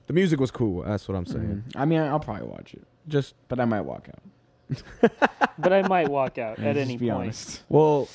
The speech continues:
Speaker 1: I mean, we're gonna. So isn't it? This is around the time of year where, uh, all those movies, like, all the movies are gonna come out 'cause, like, they have 'em for Oscar screenings.
Speaker 2: Yeah, yeah,
Speaker 1: And, like, people
Speaker 2: exactly.
Speaker 1: just upload 'em up online.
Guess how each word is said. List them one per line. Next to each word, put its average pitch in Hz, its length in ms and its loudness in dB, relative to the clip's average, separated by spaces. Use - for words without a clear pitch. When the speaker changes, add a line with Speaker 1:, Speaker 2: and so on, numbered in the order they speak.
Speaker 1:
I 143 60 2
mean, 143 440 2
we're 139 120 0
gonna. 147 360 2
So 165 180 2
isn't 196 200 2
it? - 220 -4
This 180 140 0
is 190 120 -2
around 151 280 2
the 135 60 -6
time 135 220 0
of 117 120 -2
year 120 260 2
where, 101 360 0
uh, 98 300 -2
all 110 60 4
those 110 220 2
movies, 113 420 2
like, 113 160 0
all 147 160 6
the 139 80 4
movies 117 240 2
are 104 40 0
gonna 101 120 0
come 101 180 -2
out 95 320 -2
'cause, 95 160 -2
like, 92 220 -2
they 101 80 -4
have 101 200 -2
'em 98 120 -4
for 92 240 -4
Oscar 104 280 -4
screenings. 117 480 -2
Speaker 2:
Yeah, 98 220 -4
yeah, 80 120 -8
Speaker 1:
And, 101 80 0
like, 104 120 0
people 107 200 0
Speaker 2:
exactly. 95 280 -4
Speaker 1:
just - 80 -6
upload 104 200 0
'em 98 120 -2
up 92 160 -2
online. 98 540 -4